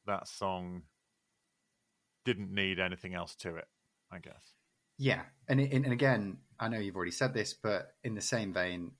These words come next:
Speaker 2: as You're Wrong, like, it's letting the song sort of sing for itself. And I think that it's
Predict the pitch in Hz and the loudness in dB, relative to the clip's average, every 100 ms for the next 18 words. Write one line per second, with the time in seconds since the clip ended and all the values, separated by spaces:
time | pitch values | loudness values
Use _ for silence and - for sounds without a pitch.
0 | _ _ - 104 104 104 117 110 85 92 | _ _ -4 -2 0 0 2 0 -2 -6
1 | 90 87 110 135 107 101 101 95 - 98 | -8 -6 -6 -4 -2 -2 -2 -4 -2 -2
2 | 95 92 87 - - - - 101 92 - | -4 -6 -10 -10 -10 -4 0 0 -2 -6
3 | 90 - 110 101 - - - - - 127 | -4 -2 0 0 -4 -16 -20 -20 -4 2
4 | 135 135 165 160 143 - 147 147 139 - | 4 4 2 2 0 0 2 4 2 -2
5 | - | -2